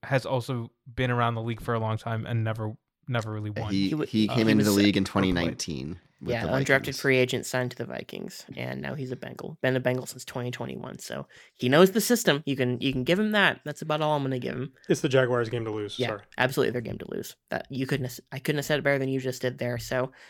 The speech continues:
Speaker 3: yeah, another primetime week where we're all in agreement. These games seem fairly easy to pick on paper. Uh, doesn't always go that way, so that's why you play the games. We'll see how things go. But,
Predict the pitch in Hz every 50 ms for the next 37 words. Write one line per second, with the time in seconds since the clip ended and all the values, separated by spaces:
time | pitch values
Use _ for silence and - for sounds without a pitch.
0 | - _ _ 170 156 143 127 - - 131 143 147 143 151 143 139 139 135 - -
1 | _ - - 139 131 131 131 - 131 127 131 131 131 127 - 135 127 123 123 127
2 | - 127 131 127 127 127 123 123 123 123 123 123 123 - 135 127 123 - 123 123
3 | 123 123 123 - - 127 123 127 127 - - 214 208 196 180 170 170 156 156 143
4 | 147 143 - 143 127 - 127 127 123 131 123 120 127 123 123 123 - - - -
5 | - _ _ _ _ _ - 131 127 120 120 131 - - - 151 147 160 151 147
6 | 147 139 135 143 139 135 131 123 - 131 131 131 139 139 - - 135 127 127 127
7 | 127 123 - - - 143 - - 127 120 123 120 - 123 117 117 104 120 123 120
8 | 131 135 - _ - - 135 135 127 123 - - 123 120 - - 123 135 170 185
9 | - _ 127 127 123 127 _